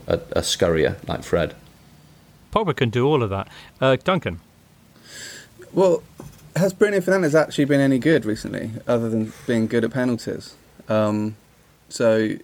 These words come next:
Speaker 3: I mean,
Speaker 1: Got that
Speaker 3: Carl-
Speaker 1: assist, uh, at Brighton at the weekend that was V nice.
Speaker 3: Yeah, but he hasn't been as good as he was the first couple of months, I would, I would posit.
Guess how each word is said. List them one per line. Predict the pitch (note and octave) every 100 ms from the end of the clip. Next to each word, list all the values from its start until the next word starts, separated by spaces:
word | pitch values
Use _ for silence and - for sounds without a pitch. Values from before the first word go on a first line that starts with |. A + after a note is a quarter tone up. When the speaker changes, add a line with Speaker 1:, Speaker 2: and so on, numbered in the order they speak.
| -
Speaker 3:
I | B2+
mean, | -
Speaker 1:
Got | B2 -
that | D3+
Speaker 3:
Carl- | - -
Speaker 1:
assist, | - - - - - - _
uh, | A#2 A#2 -
at | A2 - -
Brighton | A#2 A#2 A#2
at | A2
the |
weekend | A2 G#2+ A#2 A2
that | G2
was | G2
V | F#2 G2+
nice. | G2+ G2 A2 A2+ - - _ _ _ -
Speaker 3:
Yeah, | F3+ F#3 E3+ E3 E3 C#3+
but | D3+ D#3
he | F3
hasn't | F3 E3+ C3 - -
been | C3+ C3
as | A#2
good | C#3+
as | B2
he | B2
was | B2 A2+
the | A2
first | C3 A2+
couple | - A2+
of |
months, | A#2 A2+ -
I | G#2
would, | G2+ F#2+ - -
I | G2+
would | G2+
posit. | - A2+ G#2 F2+